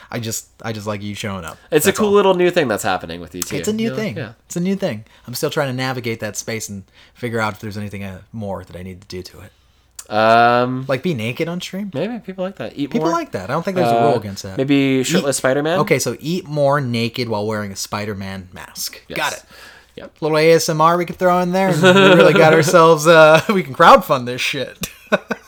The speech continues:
Speaker 2: It's what the people want. It's what the roommates want. They've been asking for it. Where? I don't know. I guess on Stitcher.
Speaker 1: Oh, God. Well, if you want to tweet some annoying shit at us, you could also hit us up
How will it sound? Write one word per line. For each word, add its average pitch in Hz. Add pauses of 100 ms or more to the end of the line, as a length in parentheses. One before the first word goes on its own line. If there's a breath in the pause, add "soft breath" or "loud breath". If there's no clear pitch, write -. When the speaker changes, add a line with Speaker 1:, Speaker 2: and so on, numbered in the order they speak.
(340 loud breath)
Speaker 2:
It's -
what 285
the 277
people 185
want. 147
It's -
what 143
the 143
roommates 147
want. 139
They've 113
been 107
asking 120
for 127
it. -
Where? 113
I 185
don't 156
know. 117
I 113
guess 147
on 110
Stitcher. 185
Speaker 1:
Oh, 226
God. 135
Well, 202
if 180
you 196
want 214
to 196
tweet 196
some 185
annoying 165
shit 165
at 160
us, 156
you 143
could 143
also 135
hit 123
us 117
up 113